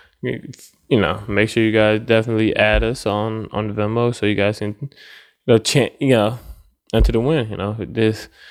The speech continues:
the time is going down, guys. So make sure you guys are up and at 'em. So this week's winner, congrats to Casey Kirsich.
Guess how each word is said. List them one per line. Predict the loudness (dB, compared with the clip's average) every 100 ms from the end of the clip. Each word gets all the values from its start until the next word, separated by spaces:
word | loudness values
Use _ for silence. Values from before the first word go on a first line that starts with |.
| -20 _ -4
the | -2 -2
time | 0 2 4 2 2 0
is | -2
going | 0 0 0
down, | 0 0 -2 -2
guys. | -2 -2 -4
So | -4
make | -2 -2
sure | 0 0
you | 2
guys | 2 2 2 0
are | -2 -4 -6 _ _ _ _ _
up | -2 2
and | 2
at | 4 2
'em. | -2 -10 -20 _ _ -12 -10
So | -2 2 2 2 -2 -6 -20 -20 _ 4
this | 4 4
week's | 0 0 0
winner, | 0 0
congrats | 0 -4 2 2 4 0 -2
to | 0 2 2 0
Casey | -2 -2 0 -2 -4
Kirsich. | -2 -2 -2 -4 -6 -10